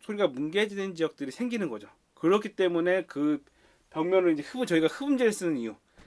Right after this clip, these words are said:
흡음재를 쓰는 이유가 초기 반사음을 최대한 줄이기 위해서, 요런 것들이 서로 연계되는 현상들을, 어, 이번 실험을 통해서 그 알게 되었습니다. 그래서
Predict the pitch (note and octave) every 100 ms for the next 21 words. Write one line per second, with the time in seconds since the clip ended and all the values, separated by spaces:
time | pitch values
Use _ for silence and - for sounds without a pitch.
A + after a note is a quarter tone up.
0 | - - A3 G#3 G3+ F#3 G3 F#3 D3 C#3+
1 | D#3 - A#3+ A#3 A3 C#3 D3 D#3 D3+ -
2 | B3 B3 A3 G3+ E3+ G#3+ F#3 C#3+ A#2 A2
3 | - - - - _ C#3+ D#3 G3 C4+ C4+
4 | C4 B3 A#3 - F#3+ F#3 F#3+ G3 F3+ F3+
5 | F#3 A2+ A2 C3+ F#3 E3 D3+ C#3 B2 -
6 | F#3+ F3+ D3+ C3+ E3+ C3+ _ _ _ B2
7 | B2+ D3+ D3+ F3 G3+ F3+ D#3+ C#3 A#2+ A#2
8 | G#2+ G2+ _ - A#2 G#2 C3 C#3 A2+ G#2
9 | G#2 A2 C#3